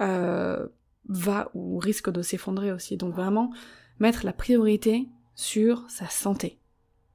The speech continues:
Ok ? Que ce soit, euh, je sais pas moi, faire ses check-up, euh, régulièrement, euh, au niveau de ses carences, euh, faire des check-ups sanguins, euh, aller consulter l'ophtalmo, le dentiste une fois par an. Euh, quand on est une femme, bah voilà, euh, faire, euh,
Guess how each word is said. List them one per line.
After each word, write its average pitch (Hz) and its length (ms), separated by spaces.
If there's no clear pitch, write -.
Ok ? 175 180
Que - 80
ce 190 100
soit, 185 380
euh, 165 100
je 190 120
sais - 120
pas 196 200
moi, 175 280
faire 196 200
ses - 100
check-up, - 500
euh, 175 140
régulièrement, 180 800
euh, 160 80
au 196 100
niveau 185 320
de 170 160
ses - 140
carences, 185 580
euh, 165 160
faire 196 160
des 175 80
check-ups 175 340
sanguins, 180 600
euh, 175 160
aller 170 100
consulter 175 400
l'ophtalmo, 175 460
le 180 60
dentiste 170 420
une 175 80
fois 180 140
par 175 200
an. 170 240
Euh, 170 540
quand 196 160
on 196 100
est 190 60
une 190 120
femme, 185 360
bah 165 120
voilà, 165 420
euh, 175 60
faire, 190 320
euh, 165 120